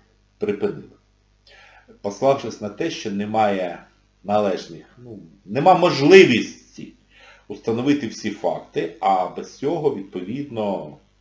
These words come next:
подальше розслідування не є можливим.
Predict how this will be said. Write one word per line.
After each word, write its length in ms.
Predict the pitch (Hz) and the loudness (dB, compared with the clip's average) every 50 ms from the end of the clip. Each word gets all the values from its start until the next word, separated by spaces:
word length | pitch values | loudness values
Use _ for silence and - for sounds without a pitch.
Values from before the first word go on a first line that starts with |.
| _ _ _ _ _ _ _ _ | _ _ _ _ _ _ _ _
подальше 500 | - 202 202 - 104 92 - - - 85 | -6 -2 2 4 4 4 2 -2 -8 -10
розслідування 680 | 85 82 - - 113 139 147 147 139 139 127 113 104 87 85 85 | -10 -12 -12 -10 -10 -8 -6 -6 -6 -6 -6 -10 -12 -12 -12 -12
не 200 | 90 107 135 147 143 143 143 - _ _ - | -10 -6 -4 -4 -4 -6 -8 -12 _ _ -14
є 100 | 95 98 | -12 -12
можливим. 360 | 95 95 80 - - - - | -12 -12 -14 -18 -20 -20 -20